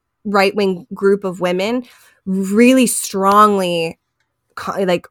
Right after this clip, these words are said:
protesting the E R A, um, saying that they were, you know, not, um, wh-, what, you know, what happens if you take a woman out of the home, like, our homemaker is not valid.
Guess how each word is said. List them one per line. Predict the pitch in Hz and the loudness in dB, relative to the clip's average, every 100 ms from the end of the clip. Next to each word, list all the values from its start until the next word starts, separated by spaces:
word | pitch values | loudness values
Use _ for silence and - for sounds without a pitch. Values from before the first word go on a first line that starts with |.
| _ | _
protesting | - 208 196 - 170 - 160 160 160 180 _ _ _ - | -2 0 0 -2 -8 -6 -8 -6 -10 -12 _ _ _ -10
the | 185 185 180 | -4 -2 0
E | |
R | 160 160 | 0 -2
A, | 156 - - 190 _ _ | -4 -6 -10 -14 _ _
um, | - 185 170 165 151 | 0 2 2 0 -6
saying | - 202 190 185 | -2 2 2 2
that | 175 170 | 0 -4
they | 175 | -4
were, | 170 165 165 165 175 _ _ _ _ _ - | -2 -4 -4 -8 -14 _ _ _ _ _ -6
you | 247 220 | 2 4
know, | 185 180 | 4 0
not, | 208 208 202 196 - - _ _ _ _ _ _ _ - | 0 2 4 2 -2 -12 _ _ _ _ _ _ _ -2
um, | 190 180 175 170 - _ _ _ _ - | 0 2 0 -4 -8 _ _ _ _ -6
wh-, | 220 240 240 | -4 0 4
what, | 233 247 | 6 6
you | |
know, | 226 208 | 4 2
what | 208 | 2
happens | 226 208 190 | 0 0 -2
if | 180 | -4
you | 180 | -6
take | 233 233 | -2 0
a | 226 | 0
woman | 208 202 | 0 0
out | 190 | 0
of | 175 | -2
the | 196 | -6
home, | - 202 196 196 | -2 0 2 0
like, | 175 | 0
our | 175 | -2
homemaker | 175 220 220 214 202 208 | -4 -4 -2 -2 -2 -4
is | 196 | -4
not | 196 190 185 | -2 -2 -2
valid. | 180 185 180 180 180 180 | -2 -2 -2 -2 -4 -8